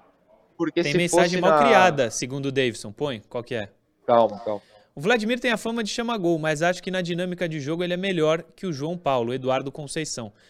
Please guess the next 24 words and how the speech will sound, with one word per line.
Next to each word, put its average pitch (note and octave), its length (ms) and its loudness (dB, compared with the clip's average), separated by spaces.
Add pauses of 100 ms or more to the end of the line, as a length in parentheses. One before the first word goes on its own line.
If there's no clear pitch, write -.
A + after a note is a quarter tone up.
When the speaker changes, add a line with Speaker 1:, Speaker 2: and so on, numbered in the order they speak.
(200)
Speaker 2:
O C3+ 80 -8
Davidson G3+ 320 0
falou G#3 180 0
que G3+ 60 -2
é G#3+ 40 0
uma G#3 100 -2
Speaker 1:
Qual G#3 60 2 (100)
Speaker 2:
mensagem C3 200 4
mal A3 120 4
Speaker 1:
dinâmica B3 80 -2
de - 20 2
Speaker 2:
criada. D3 360 2
Speaker 1:
jogo? - 100 -20 (2500)
Qual D#4 120 2
a - 20 2
dinâmica C3 300 2
Speaker 2:
Fala. A#2+ 120 -2
Speaker 1:
de G#2+ 60 -8
jogo? A2+ 240 -8 (1300)
Speaker 2:
Sei - 160 -8
lá, D#3+ 320 -2 (100)
dinâmica E3 440 -2
de E4+ 100 0
jogo, A#3+ 400 2